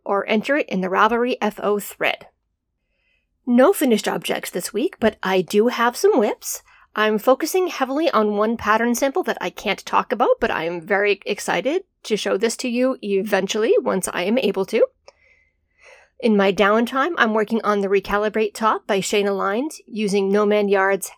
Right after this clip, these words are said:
hand-dyed cotton rayon gelato yarn. I'm halfway through the back panel in the yellow gelato colorway. I'm also working on the Star Wars scarf for Thing Two.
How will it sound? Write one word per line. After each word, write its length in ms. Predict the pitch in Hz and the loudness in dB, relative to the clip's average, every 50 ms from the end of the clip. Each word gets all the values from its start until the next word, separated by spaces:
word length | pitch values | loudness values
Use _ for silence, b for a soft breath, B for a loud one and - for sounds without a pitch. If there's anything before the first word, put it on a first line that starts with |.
| - - - | -16 -12 -6
hand-dyed 640 | 233 220 214 214 220 208 214 202 202 208 214 202 - | -4 -2 0 0 0 2 2 2 4 4 2 0 -2
cotton 400 | - - - 214 - 220 220 208 | -4 0 0 0 0 0 -2 -2
rayon 400 | 196 196 202 202 196 202 196 196 | 0 0 0 0 0 0 0 0
gelato 520 | 185 208 185 185 190 - - - 202 190 | 0 -2 -2 -2 -2 -4 -4 -4 -6 -4
yarn. 280 | 175 180 175 185 226 415 508 _ _ B B B B B B B | -4 -4 -4 -4 -4 -6 -8 _ _ B B B B B B B
I'm 140 | B 214 208 | B 0 2
halfway 340 | 190 220 233 233 - - 247 | 6 6 4 4 6 2 0
through 140 | 233 233 220 | 2 2 -2
the 80 | 214 | 0
back 320 | 185 214 202 196 220 - - | 0 0 -2 -2 -2 -8 -8
panel 360 | - 220 208 208 226 269 - - | -6 -4 -4 -4 -4 -6 -6 -6
in 80 | 208 | -4
the 100 | 190 202 | -4 -2
yellow 360 | 196 185 190 180 175 190 208 214 | -2 -2 -2 -2 0 -2 -2 -2
gelato 400 | - 208 170 160 175 - 247 247 | -4 -4 -6 -6 -8 -8 -8 -10
colorway. 460 | - - 175 156 165 175 190 208 427 508 _ _ _ _ _ _ _ _ _ _ _ _ _ _ _ _ _ _ _ _ _ - | -10 -10 -10 -8 -8 -6 -6 -6 -8 -10 _ _ _ _ _ _ _ _ _ _ _ _ _ _ _ _ _ _ _ _ _ -6
I'm 160 | - 208 214 - | -4 -4 -2 0
also 260 | - 208 214 - - | 0 0 0 0 0
working 400 | 233 208 240 226 220 - 240 233 - | 2 4 4 2 4 2 0 0 2
on 260 | - 202 208 202 202 | 2 2 2 2 2
the 220 | 202 196 196 196 180 | 0 0 -2 -4 -4
Star 280 | - - 208 196 208 | -2 0 2 2 2
Wars 180 | 196 233 254 247 | 2 0 0 0
scarf 360 | - - 233 220 226 233 226 | 0 0 2 2 2 2 0
for 160 | - - 208 | -2 -4 -4
Thing 280 | 190 - 214 190 196 196 | -2 -2 -2 -2 -2 -2
Two. 300 | 185 - 196 214 269 | -2 -2 -2 -2 -2